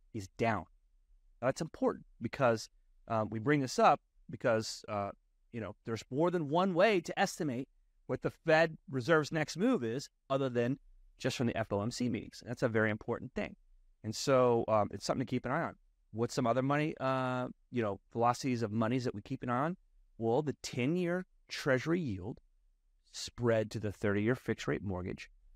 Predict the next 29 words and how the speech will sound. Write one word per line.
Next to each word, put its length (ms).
has 240
been 160
coming 320
down. 320
And 180
that 160
has 220
seen, 480
uh, 340
been 160
seen 300
in 80
an 60
improvement 420
in 140
interest 340
rates. 280
When 100
there's 140
volatility 760
and 100
we're 60
not 180
sure 160
if 140
rates 160
are 40
going 240
up, 240